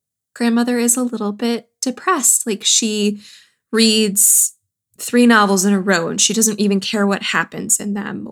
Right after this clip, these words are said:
or just a few other things that, that indicate that underlying melancholy. And I don't know, it's just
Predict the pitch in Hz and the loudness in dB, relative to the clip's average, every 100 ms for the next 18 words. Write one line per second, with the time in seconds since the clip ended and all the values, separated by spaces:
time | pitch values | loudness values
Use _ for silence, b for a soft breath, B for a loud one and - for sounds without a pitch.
0 | - 202 180 180 180 196 B B B B | -8 -4 -2 -2 -4 -6 B B B B
1 | 110 B - - - 359 269 247 240 240 | -20 B -8 -2 0 2 4 4 4 4
2 | 220 185 185 196 - 208 185 185 - 208 | 2 0 0 2 2 2 2 2 -2 -8
3 | B B 220 - 208 214 240 208 175 - | B B 0 2 2 2 0 0 -2 -4
4 | 180 185 185 196 175 170 170 180 175 196 | -8 -6 -4 -4 -4 -6 -6 -6 -2 -2
5 | 196 - 170 175 175 170 - 180 175 175 | -2 -8 -8 -6 -8 -8 -10 -12 -12 -14
6 | - _ _ _ _ _ _ - 214 - | -18 _ _ _ _ _ _ -12 -10 -10
7 | - - 208 - 247 240 - 330 311 - | -10 -12 -12 -10 -8 -6 -4 0 2 0
8 | - - | -2 -8